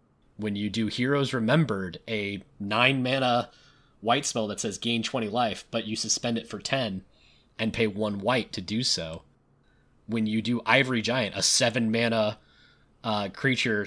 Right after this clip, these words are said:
that when it enters the battlefield, destroy all non-white creatures, but you can suspend it for five and pay one white. This is, this is one of those cool, I'm going to make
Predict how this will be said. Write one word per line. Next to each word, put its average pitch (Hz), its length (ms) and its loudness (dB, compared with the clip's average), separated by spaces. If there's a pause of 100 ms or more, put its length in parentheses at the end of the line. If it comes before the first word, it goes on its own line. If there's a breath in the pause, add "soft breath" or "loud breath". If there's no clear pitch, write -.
that 110 300 2
when 120 200 -2
it 120 120 0
enters 113 260 -2
the 104 60 -8
battlefield, 110 480 0
destroy 117 340 0
all 110 100 0
non-white 107 420 -2
creatures, 147 380 0
but 107 120 -4
you 107 80 -8
can 113 120 -4
suspend 107 400 -2
it 98 80 -6
for 98 120 -10
five 143 260 2
and 110 80 -4
pay 117 140 0
one 101 200 -4
white. 131 220 -2 (320 loud breath)
This 190 180 6
is, 254 280 4 (160)
this 175 160 6
is 185 160 4
one 185 120 6
of 165 60 6
those 156 220 10
cool, 139 640 4 (400 loud breath)
I'm 143 280 8
going 156 260 4
to 139 60 2
make 123 460 0